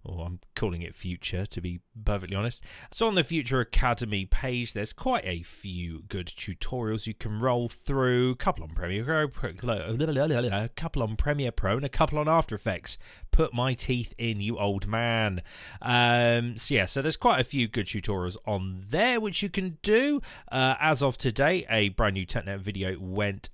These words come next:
out looking at the new remix feature in Premiere Pro, so do check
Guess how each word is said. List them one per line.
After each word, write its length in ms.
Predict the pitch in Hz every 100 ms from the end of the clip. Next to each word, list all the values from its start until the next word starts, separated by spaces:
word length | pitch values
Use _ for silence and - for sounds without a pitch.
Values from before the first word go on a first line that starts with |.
| -
out 240 | 147 135
looking 340 | 123 - 120 113
at 220 | 123 120 107
the 320 | 104 117 104
new 260 | 120 113
remix 580 | 95 147 156 147 - -
feature 440 | - 151 - - 156
in 300 | 98 90 92
Premiere 480 | 123 120 113 104
Pro, 720 | - - 269 285 285 277 277
so 280 | 240 - 110
do 180 | 87 90
check 340 | - - -